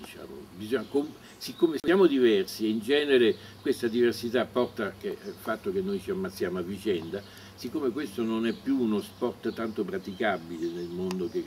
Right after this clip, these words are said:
ha la bomba atomica a disposizione, e allora, eh, vediamo se troviamo qualche altra via. E la via è quella di comporre questa diversità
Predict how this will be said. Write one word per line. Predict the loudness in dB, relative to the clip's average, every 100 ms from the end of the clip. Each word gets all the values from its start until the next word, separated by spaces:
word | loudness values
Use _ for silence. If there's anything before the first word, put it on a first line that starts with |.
| -8
ha | -8
la | -8
bomba | -6 -8 -8 -8
atomica | -6 -6 -6 -8
a | -10
disposizione, | -12 -8 -8 -8 -10 -4 -4 -4 -8 -10 -16 -20 -20 -20 -10
e | -4
allora, | 0 2 6 4 4
eh, | 2
vediamo | 4 2 2 2 0
se | -2
troviamo | -2 0 0 -2
qualche | -4 -4 -6
altra | -4 -4
via. | -4 -2 -2 -4 -8
E | -6
la | -4
via | -4 0 -2
è | -2
quella | 0 0
di | 0 6
comporre | 6 6 4 2 2 2 0 0
questa | -4 -4 -2 -2
diversità | 2 0 0 -4 -4